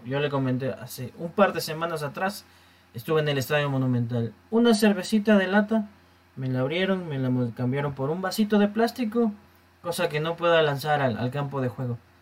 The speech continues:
¿Cómo diablos entran dos bebidas hidratantes con su tapa? Porque por más que sea un cuarto en la mitad o esté lleno, pues, eh, la física dice que cuando usted lanza un objeto que tiene relleno un líquido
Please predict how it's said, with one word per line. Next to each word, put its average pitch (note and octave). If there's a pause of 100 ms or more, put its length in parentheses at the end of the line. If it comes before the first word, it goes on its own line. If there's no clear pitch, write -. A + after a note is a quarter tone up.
(680)
¿Cómo G3
diablos D3+
entran D#3+ (300)
dos D3
bebidas D#3
hidratantes C#3
con D#3+
su G#3
tapa? F#3+ (880)
Porque F#3
por F#3+
más G#3+
que G#3+
sea -
un F3
cuarto D#3+
en C#3
la C#3
mitad D#3+
o F3
esté E3+
lleno, G#3
pues, D#3+ (680)
eh, B2
la D3
física G3+
dice G3+
que D3 (120)
cuando D3+
usted F3+
lanza F3
un E3+
objeto D#3+
que C#3
tiene D3
relleno D#3
un D3+
líquido D3+